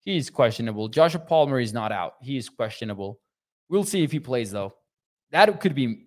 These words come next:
huge, him missing the game, because the Chargers are already dealing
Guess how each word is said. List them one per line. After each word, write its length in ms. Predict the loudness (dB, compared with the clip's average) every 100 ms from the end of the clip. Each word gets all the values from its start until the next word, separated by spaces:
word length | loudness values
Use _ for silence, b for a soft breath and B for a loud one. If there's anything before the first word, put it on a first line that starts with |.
| _
huge, 420 | -2 -2 -2 -6
him 280 | -2 0 2
missing 300 | 0 -2 -6
the 60 | -6
game, 540 | -2 -2 0 -6 -10 _ _ _ _ _ _ _ _ _ _ _
because 960 | -8 2 4 4 4 2 -2 -6 -14 _ _ _ _ _ _ _ _ _ _ _
the 100 | -4
Chargers 400 | 2 2 2 0
are 100 | 0
already 240 | 0 -2 -6
dealing 420 | -4 -2 -2